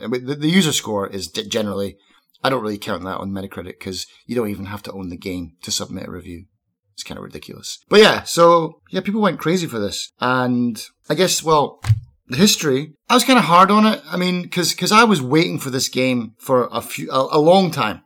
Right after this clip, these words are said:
Um, and I did purchase it after Act Three was, was, was down, 'cause I was like, "Okay, I'll f-, I think they're getting some momentum." We waited a long time already.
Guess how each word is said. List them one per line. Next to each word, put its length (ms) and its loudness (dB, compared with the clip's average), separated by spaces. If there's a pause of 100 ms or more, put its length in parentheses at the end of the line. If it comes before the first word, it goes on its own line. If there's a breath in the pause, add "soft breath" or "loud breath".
Um, 680 0
and 140 -2
I 60 2
did 200 0
purchase 380 0
it 160 0 (260)
after 300 -2
Act 160 0
Three 420 -8 (220)
was, 320 -12 (240)
was, 300 -8
was 200 -8
down, 340 -4
'cause 120 -12
I 60 -4
was 100 -6
like, 80 -4
"Okay, 200 -4
I'll 80 -2
f-, 160 -14
I 220 -8
think 240 -4
they're 80 -4
getting 320 -6
some 180 -6
momentum." 360 -2
We 80 0
waited 400 -2
a 60 2
long 260 -2
time 220 -4
already. 420 -2